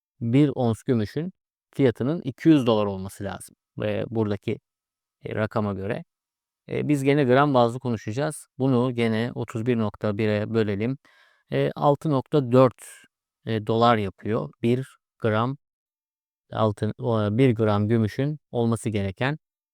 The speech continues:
rakam. Bunu da otuz altı buçukla çarparsak bugün, e, bir gram gümüşün iki yüz otuz dört T L, iki yüz otuz beş T L olması, e, gerekiyor bu rasyo rakamına göre.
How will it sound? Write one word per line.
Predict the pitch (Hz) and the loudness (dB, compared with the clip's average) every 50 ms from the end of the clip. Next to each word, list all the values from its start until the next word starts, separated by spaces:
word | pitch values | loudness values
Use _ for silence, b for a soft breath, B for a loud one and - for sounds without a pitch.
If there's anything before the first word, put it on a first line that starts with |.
| _ - | _ -6
rakam. | 110 104 - 117 127 147 139 | -6 -4 -2 -2 0 0 0
Bunu | 135 160 156 120 107 | 0 0 0 0 0
da | 113 117 131 - - | 0 0 0 -2 -4
otuz | - 131 - - 127 127 | -6 -8 -6 -4 -2 0
altı | 135 131 135 127 - 160 165 165 - _ _ _ _ _ _ _ _ _ _ | 2 2 2 0 -2 -2 -2 -2 -4 _ _ _ _ _ _ _ _ _ _
buçukla | 131 120 - 139 - - - 110 104 | -4 -4 -4 -4 -6 -6 -8 -8 -6
çarparsak | - 123 127 127 - - 101 95 - - 117 123 131 _ | -4 -2 -2 -2 -4 -6 -8 -8 -6 -6 -6 -6 -6 _
bugün, | - 147 151 139 139 143 160 - _ _ _ _ _ _ _ - | -2 0 0 2 0 0 -2 -4 _ _ _ _ _ _ _ -6
e, | 139 131 131 131 131 127 139 | -2 0 0 2 0 2 4
bir | 165 170 160 156 147 - - _ _ | 4 4 4 2 -2 -8 -14 _ _
gram | 131 127 127 123 120 120 120 120 | 2 2 4 4 2 0 0 0
gümüşün | 139 123 113 117 113 - - 147 165 160 - _ _ _ _ _ _ _ | 2 0 0 0 -2 -4 -4 -6 -6 -6 -10 _ _ _ _ _ _ _
iki | - 139 - _ - 160 | -10 -10 -10 _ 2 4
yüz | 160 165 156 156 | 4 4 4 2
otuz | 147 - - 151 147 143 | -2 -2 -4 -6 -2 0
dört | 160 160 151 - _ | 0 0 0 -2 _
T | - 113 107 101 101 | -4 -4 -2 -2 -4
L, | 104 104 110 | -6 -8 -8
iki | - _ _ - | -12 _ _ -2
yüz | 139 131 | 0 0
otuz | 135 127 - 139 135 131 135 | 0 -2 -2 -4 -6 -2 0
beş | 143 147 139 - | 0 0 -2 -2
T | - - - 113 110 110 117 | -6 -6 -4 -2 -2 0 0
L | 139 147 | 0 0
olması, | 139 - 123 120 117 113 113 107 - - 151 160 - _ _ _ _ _ _ _ _ _ _ _ | 0 0 0 0 0 0 0 -2 -4 -6 -8 -8 -8 _ _ _ _ _ _ _ _ _ _ _
e, | - 120 120 120 | -2 0 0 2
gerekiyor | 113 110 127 127 127 127 117 - - 135 151 147 | 2 2 2 2 2 2 0 0 0 2 2 2
bu | 127 117 139 139 127 | 2 2 2 2 2
rasyo | 123 127 120 - - 120 113 110 107 - _ _ _ _ _ _ - | 2 0 -2 -2 -2 0 0 0 0 -2 _ _ _ _ _ _ -8
rakamına | 117 110 - - 110 104 110 120 131 | -8 -6 -4 -4 -2 -2 0 -2 -2
göre. | 113 113 104 98 | -2 -2 -4 -4